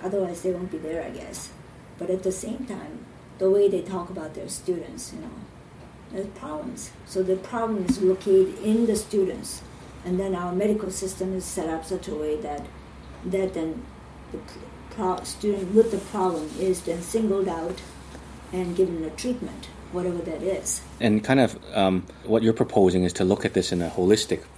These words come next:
Speaker 2: broader, broader sense.
Speaker 1: Totally.
Speaker 2: In this, in terms of a, lack of a better word, solution or, like, an alternative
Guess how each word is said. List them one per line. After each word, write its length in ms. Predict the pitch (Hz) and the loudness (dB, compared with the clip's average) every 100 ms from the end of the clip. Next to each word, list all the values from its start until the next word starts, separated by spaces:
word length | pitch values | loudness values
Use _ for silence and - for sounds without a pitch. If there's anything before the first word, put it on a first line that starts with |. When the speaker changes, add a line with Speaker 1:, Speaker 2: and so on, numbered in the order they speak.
| - | -2
Speaker 2:
broader, 400 | 110 104 98 80 - - - - | 6 6 6 2 -4 -18 -14 4
broader 300 | 101 101 90 | 6 6 4
sense. 360 | - - - - | 2 -4 -6 -10
Speaker 1:
Totally. 280 | 233 233 | -4 0
Speaker 2:
In 60 | 196 | 2
this, 220 | 190 - - - | 2 -2 -6 -2
in 100 | 95 | 4
terms 200 | 110 101 | 6 6
of 100 | 98 | 6
a, 180 | 98 - - - - | 4 0 -12 -18 -10
lack 180 | 87 85 | -8 -6
of 40 | |
a 20 | |
better 200 | 90 92 | -2 2
word, 160 | 90 92 | 4 2
solution 640 | - 113 120 120 104 85 | 2 6 8 8 6 2
or, 160 | 87 90 | 2 4
like, 220 | 87 87 | 2 2
an 120 | 101 | 0
alternative 640 | 98 98 - 156 127 90 | 2 0 2 4 6 2